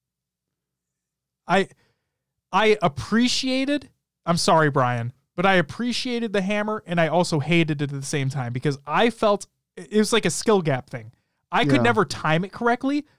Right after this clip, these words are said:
Speaker 1: but I was getting destroyed by it. But, like, from, from that social perspective, to me it was, at least I have an opportunity to not get fucked right away by somebody with a hammer because it's slower.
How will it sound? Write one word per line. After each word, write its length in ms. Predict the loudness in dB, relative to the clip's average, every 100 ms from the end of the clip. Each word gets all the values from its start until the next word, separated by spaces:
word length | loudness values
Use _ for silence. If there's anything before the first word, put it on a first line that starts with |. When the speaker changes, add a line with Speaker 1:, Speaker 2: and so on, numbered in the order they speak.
| _
Speaker 1:
but 80 | 0
I 100 | 2
was 160 | 2 2
getting 200 | 0 0
destroyed 520 | -2 -2 2 2 2
by 180 | 0 -6
it. 100 | -12 _ _ _ _ _
But, 100 | 2
like, 160 | 2 2
from, 380 | 2 2 2 -4 -20
from 400 | -2 2 2 -2 -2
that 200 | -2 -2
social 440 | 0 2 2 -2
perspective, 800 | -4 -6 -2 -2 -2 -2 -4 -6 _ _ _ _
to 160 | -2 0
me 180 | 2 2
it 100 | 2
was, 440 | 4 4 2 -2 -8 _ _ _ _ _ _ _ _ _ -2
at 200 | 0 2
least 420 | 2 2 0 -8 _ _ _ _
I 140 | -2 0
have 260 | 2 2
an 100 | 2
opportunity 520 | 0 -2 -4 -4 -4
to 100 | -4
not 280 | 0 0 0
get 140 | -2 -4
fucked 460 | -4 0 0 -2
right 300 | 0 2 2
away 420 | 2 2 2 -2 -6 _ _ _ 0
by 140 | 0
somebody 380 | 2 0 2 0
with 160 | 0
a 80 | -2
hammer 320 | 0 0 -2
because 440 | -4 -4 2 2 2
it's 140 | -4
slower. 500 | -6 -4 -4 -4 -12